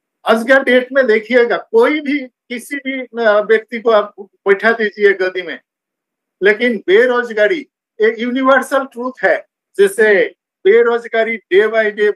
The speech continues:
बढ़ेगा, population बढ़ेगा, कीमती, that means महंगाई दिन day by day बढ़ेगा,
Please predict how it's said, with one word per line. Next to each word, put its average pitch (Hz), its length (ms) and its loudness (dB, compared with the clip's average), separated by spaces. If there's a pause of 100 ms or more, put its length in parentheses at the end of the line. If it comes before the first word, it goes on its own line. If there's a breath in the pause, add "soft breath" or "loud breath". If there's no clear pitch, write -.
बढ़ेगा, 196 600 0
population 190 720 -2
बढ़ेगा, 190 760 2
कीमती, 208 540 -12
that 185 200 0 (100)
means 190 240 -6 (920)
महंगाई 220 440 2
दिन 254 300 -10
day 202 220 4
by 214 220 0
day 208 180 0
बढ़ेगा, 180 480 -4